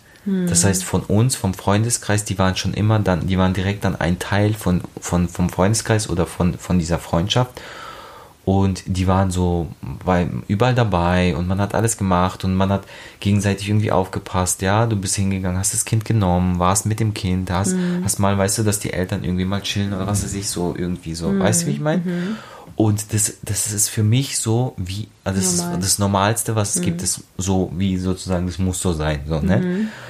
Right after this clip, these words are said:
Speaker 2: Und wenn dann eben so eine, eine, ein Fre-, eine Freund-, eine Freundschaft, ein Freund oder eine Freundin nicht so ist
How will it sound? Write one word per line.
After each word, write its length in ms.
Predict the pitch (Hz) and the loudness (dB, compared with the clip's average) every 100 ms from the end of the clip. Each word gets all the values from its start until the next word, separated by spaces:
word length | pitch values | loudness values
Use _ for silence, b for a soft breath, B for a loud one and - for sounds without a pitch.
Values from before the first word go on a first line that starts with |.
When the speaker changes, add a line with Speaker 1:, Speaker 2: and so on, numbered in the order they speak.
| B B | B B
Speaker 2:
Und 200 | - 101 | 0 2
wenn 240 | 101 107 104 | 4 4 4
dann 200 | 101 101 | 2 2
eben 220 | 113 113 | 2 2
so 120 | 95 98 | 2 2
eine, 180 | 95 87 | 0 -2
eine, 380 | - 95 95 92 | -2 0 0 0
ein 220 | 90 90 85 | 0 0 -2
Fre-, 300 | - - - | -8 -8 -6
eine 240 | 85 87 | -2 -2
Freund-, 600 | 85 - - 92 104 120 123 - - - - | -4 -8 -2 2 2 2 -2 -10 -20 -20 -10
eine 140 | 78 71 | -6 -6
Freundschaft, 460 | - 71 69 69 - B | -4 -6 -4 -8 -10 B
ein 160 | B 87 | B -2
Freund 340 | - 92 104 107 | 0 2 2 4
oder 140 | 98 | 2
eine 140 | 90 | 2
Freundin 440 | 87 95 90 80 80 | 0 0 2 2 0
nicht 240 | 101 - | -2 -2
so 160 | - 151 | 0 0
ist 440 | - 196 - - | 2 0 -2 -8